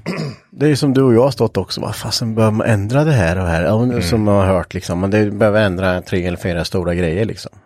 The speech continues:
Speaker 2: Mm.
Speaker 1: Fast det är inte alltid så heller, för det beror ju på mycket olika saker.
Speaker 2: Ja, men precis. Det, och det får vi se här.
Speaker 1: Ja, så det ska
Speaker 2: Så,
Speaker 1: bli
Speaker 2: eh,
Speaker 1: sjukt spännande.
Speaker 2: passa på.
Speaker 1: Nu har ni en chans.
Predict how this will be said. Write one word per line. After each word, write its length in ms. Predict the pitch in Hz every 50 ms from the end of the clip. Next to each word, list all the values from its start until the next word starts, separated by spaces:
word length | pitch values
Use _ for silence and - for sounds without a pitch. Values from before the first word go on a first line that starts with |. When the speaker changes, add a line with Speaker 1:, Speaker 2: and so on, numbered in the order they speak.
| _ -
Speaker 2:
Mm. 120 | - 98
Speaker 1:
Fast 120 | 113 - -
det 80 | 156 156
är 100 | 156 160
inte 260 | 170 160 131 - 110
alltid 240 | 90 82 78 - -
så 240 | - - - 90 87
heller, 380 | 104 104 104 107 120 131 120
för 140 | - - 117
det 120 | 117 123
beror 480 | 123 127 123 120 127 139 156 143 127 151
ju 60 | 175
på 100 | 170 175
mycket 280 | 165 190 196 - - 214
olika 280 | 208 180 123 - 123
saker. 400 | - - 127 110 - - - - - _ _ _
Speaker 2:
Ja, 120 | - 131 147
men 100 | 156 147
precis. 300 | 139 131 143 135 101 -
Det, 200 | - 110 117 120
och 140 | - 127 120
det 280 | 123 123 123 127 127 113
får 180 | - 123 104 98
vi 100 | 110 -
se 160 | - - 131 120
här. 140 | - - - - -
Speaker 1:
Ja, 360 | - 113 120 131 139 147 151 - _ - - - - - -
så 60 | - 131
det 120 | 135 147
ska 140 | - - 120
Speaker 2:
Så, 60 | 113
Speaker 1:
bli 80 | 110 110
Speaker 2:
eh, 120 | 104 104
Speaker 1:
sjukt 140 | 101 101 98
spännande. 300 | - - 113 92 - - -
Speaker 2:
passa 300 | - 143 135 - - 120
på. 220 | - 113 104 - - _ _ _ _ _ _ _ _ _
Speaker 1:
Nu 80 | - 139
har 100 | 151 143
ni 60 | 135 131
en 160 | 123 117 107
chans. 400 | - 113 113 101 - - -